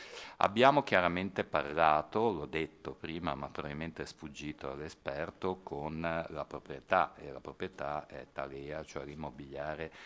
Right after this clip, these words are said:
eh, Coop. Lì, eh, come diceva, mh, la co-, la consigliera,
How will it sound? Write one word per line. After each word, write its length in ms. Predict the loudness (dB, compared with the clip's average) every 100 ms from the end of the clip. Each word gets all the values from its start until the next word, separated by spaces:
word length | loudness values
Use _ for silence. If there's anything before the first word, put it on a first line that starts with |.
| -20 -20 _
eh, 220 | -8 -8 -4
Coop. 460 | 0 0 -2 -12 -14 -18 _ _ -4
Lì, 460 | 2 2 2 -4 -6
eh, 480 | -2 0 0 -2 -4
come 320 | -4 -4 -4
diceva, 800 | -6 -6 0 2 0 0 -2 -4
mh, 320 | -8 -12 -12 -14 -14 -16 -12
la 160 | -4 -4
co-, 180 | -4 -8
la 560 | -4 -4 -4 -4 -8 -10
consigliera, 1080 | -8 -8 -8 -12 -12 -6 -2 -2 -4 -6 -8